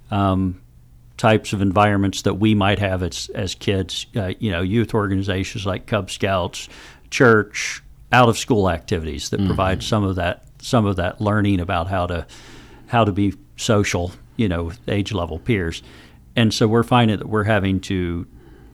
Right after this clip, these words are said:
Speaker 1: teach more behavior, um, which, which I think our teachers are really stepping up and doing.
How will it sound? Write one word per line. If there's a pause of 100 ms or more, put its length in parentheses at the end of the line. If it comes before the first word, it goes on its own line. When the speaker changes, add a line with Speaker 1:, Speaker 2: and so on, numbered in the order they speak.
(500)
Speaker 1:
teach
more (300)
behavior, (200)
um, (840)
which, (160)
which
I
think
our
teachers
are
really
stepping
up
and
doing.